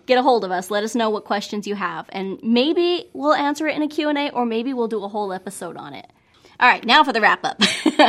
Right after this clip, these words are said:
This episode is sponsored by Sunny Health and Fitness's Plyo Box series, the number seventy-two, eighty-four, and eighty-five. Now, I'm not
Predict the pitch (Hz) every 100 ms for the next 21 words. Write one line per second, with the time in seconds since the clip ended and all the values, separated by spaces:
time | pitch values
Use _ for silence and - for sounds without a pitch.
0 | - - - _ - - - 320 302 359
1 | - 254 254 233 220 190 196 214 214 -
2 | 202 226 247 226 185 196 - 240 262 262
3 | 220 208 196 214 190 196 208 214 160 180
4 | _ - 247 302 269 254 220 220 - -
5 | 185 165 170 - 175 185 214 208 208 208
6 | 214 _ - 196 196 180 - 339 320 330
7 | 330 - _ _ _ - 277 311 302 262
8 | 262 - 208 214 202 196 185 - 185 180
9 | 139 - - _ _ _ - 208 190 190
10 | - 220 240 240 -